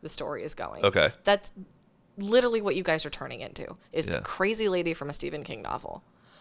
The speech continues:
Speaker 2: Don't be
Speaker 1: Um,
Speaker 2: Stephen King
Speaker 1: <laughs>
Speaker 2: novel.
Speaker 1: don't be Stephen King. But you, you, we're not entitled to any piece of fiction.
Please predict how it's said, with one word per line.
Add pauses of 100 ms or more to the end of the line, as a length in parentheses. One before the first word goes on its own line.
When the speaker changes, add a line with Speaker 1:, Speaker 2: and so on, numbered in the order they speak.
(140)
Speaker 2:
Don't
be
Speaker 1:
Um,
Speaker 2:
Stephen
King
Speaker 1:
<laughs>
Speaker 2:
novel.
Speaker 1:
don't
be
Stephen
King.
But (280)
you,
you,
we're
not
entitled
to (100)
any
piece
of
fiction.